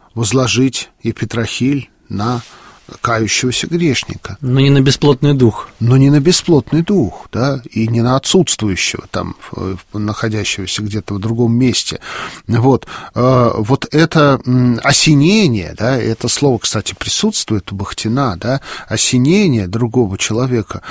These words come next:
Speaker 1: м, вот, оно связано с, э, наличием, э, плотности тела, границ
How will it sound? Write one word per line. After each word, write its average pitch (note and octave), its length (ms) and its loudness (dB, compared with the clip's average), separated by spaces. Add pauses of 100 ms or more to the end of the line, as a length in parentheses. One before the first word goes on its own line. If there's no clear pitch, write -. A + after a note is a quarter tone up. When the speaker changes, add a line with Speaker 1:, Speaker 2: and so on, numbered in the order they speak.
(300)
Speaker 1:
м, A2+ 280 0
вот, A#2 260 0
оно C3 220 2
связано D3 640 2
с, B2 420 0 (320)
э, G#2+ 560 -2 (580)
наличием, A2+ 720 0 (300)
э, - 300 -8 (380)
плотности - 720 0
тела, G#2+ 600 0 (120)
границ B2 800 2